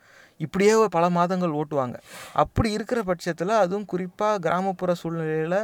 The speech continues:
கல்வி அறிவு கம்மியா இருக்கிறவங்க, சரி, இதெல்லாம் மெட்ராஸ்லயே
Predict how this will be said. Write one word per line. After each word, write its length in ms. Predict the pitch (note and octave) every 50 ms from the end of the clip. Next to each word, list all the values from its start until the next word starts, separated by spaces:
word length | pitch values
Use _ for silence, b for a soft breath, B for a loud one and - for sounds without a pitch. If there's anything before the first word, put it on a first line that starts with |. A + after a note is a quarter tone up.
| G#3 b b b b b b
கல்வி 320 | - D#3+ F3+ G3 G3 G3
அறிவு 200 | F#3+ F3+ F3 E3
கம்மியா 380 | - D#3+ C#3+ D#3+ F3 F#3 F3+ F3
இருக்கிறவங்க, 300 | E3 D#3+ - E3 D#3+ E3
சரி, 280 | E3+ - D#3+ D#3+ F3
இதெல்லாம் 420 | E3+ D3 C#3 D3+ F3 F#3+ E3 - E3+
மெட்ராஸ்லயே 440 | C3+ C3 D#3+ F#3 G3 - - G#3